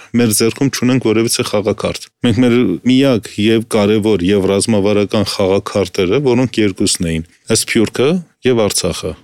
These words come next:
այսօրվա իշխանությունների համառ ջանքերով կորցրեցինք։ Եվ արդեն մենք չունենք որևիցե խաղաքարտ։ Եվ մեզ որպես խաղաքարտ արդեն նետել են սեղանի վրա և մեզ հետ վարվում են որպես մանրադրամ։ Այդ իսկ պատճառով մենք չունենք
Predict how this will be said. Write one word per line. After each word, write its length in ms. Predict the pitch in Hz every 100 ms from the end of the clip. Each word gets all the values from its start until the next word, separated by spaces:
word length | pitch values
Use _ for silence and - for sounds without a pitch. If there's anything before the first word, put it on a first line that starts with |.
| _
այսօրվա 440 | 127 127 147 143
իշխանությունների 800 | 139 117 123 120 - 123 123 117 113 80
համառ 460 | - 107 117 135 113
ջանքերով 640 | 98 104 98 98 104 131 -
կորցրեցինք։ 760 | 127 - - 98 - 78 - - -
Եվ 180 | - 123
արդեն 300 | 117 - 143
մենք 240 | 135 -
չունենք 240 | 139 135 113
որևիցե 380 | 113 120 - 127
խաղաքարտ։ 600 | 113 107 104 92 - -
Եվ 200 | 107 120
մեզ 260 | 139 175 -
որպես 480 | 113 123 127 180 -
խաղաքարտ 600 | - 104 107 - 165 131
արդեն 260 | 104 147 135
նետել 300 | 117 135 147
են 80 |
սեղանի 400 | - 120 117 120
վրա 200 | 120 113 80
և 260 | 92 101
մեզ 220 | 110 104
հետ 180 | - -
վարվում 320 | 104 104 120
են 80 | 139
որպես 340 | 110 104 - -
մանրադրամ։ 680 | 113 110 107 98 90 78 - _
Այդ 240 | 123 127
իսկ 100 | 143
պատճառով 400 | 135 131 139 160
մենք 240 | 147 131 -
չունենք 460 | 139 135 101 -